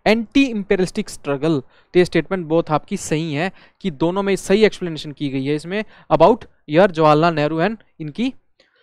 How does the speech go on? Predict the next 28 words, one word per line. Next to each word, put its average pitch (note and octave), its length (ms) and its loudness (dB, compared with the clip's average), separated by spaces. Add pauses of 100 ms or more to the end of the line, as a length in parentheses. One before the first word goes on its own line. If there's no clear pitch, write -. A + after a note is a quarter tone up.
(880)
सब्सिडरी C4+ 840 0
अलायंस A#3 360 6
के A#3 100 4
बारे G3+ 200 6
में G3+ 80 -2
पूछा F#3+ 240 0
गया E3+ 140 6
है F#3 80 6
कि A3+ 100 -2
लॉर्ड G3 300 2
वेल्सली F#3 420 2
in F#3+ 60 -6
seventeen F#3 420 -2
ninety-eight, E3+ 540 2
ये F3+ 60 0
खुद F#3+ 200 -6
ही A#3 60 0
बता F3 240 6
रहे D3+ 100 2
हैं F3+ 60 -2
सब्सिडरी F#3+ 400 0
अलायंस F3+ 280 2
आपकी E3+ 220 0
कब D#3 200 2
आई D3 140 6
थी। C#3 180 -6
अब E3 140 0
देखो F3 280 0